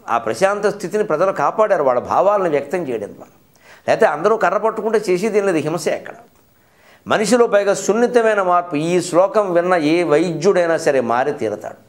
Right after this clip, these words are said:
నిజమే కదా, యముడు ఒక్కసారి ప్రాణం పట్టుకెళ్ళిపోతాడు. నేను వాయిదాల పద్ధతిలో తీసుకుంటున్నాను ప్రాణం, slowly, slowly, slowly అని మొత్తం మీద లాగేస్తున్నాను నేను అని ఒక్కసారి మన వైద్యుల్లో మార్పు వస్తే,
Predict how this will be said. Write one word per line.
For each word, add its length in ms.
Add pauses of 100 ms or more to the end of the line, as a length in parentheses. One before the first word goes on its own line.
(600)
నిజమే 300
కదా, 320 (580)
యముడు 260
ఒక్కసారి 500
ప్రాణం 360
పట్టుకెళ్ళిపోతాడు. 720 (460)
నేను 200
వాయిదాల 420
పద్ధతిలో 420
తీసుకుంటున్నాను 540
ప్రాణం, 380 (200)
slowly, 280 (100)
slowly, 380
slowly 320
అని 80
మొత్తం 300
మీద 120
లాగేస్తున్నాను 560
నేను 180 (1300)
అని 100
ఒక్కసారి 580
మన 180
వైద్యుల్లో 520
మార్పు 380
వస్తే, 520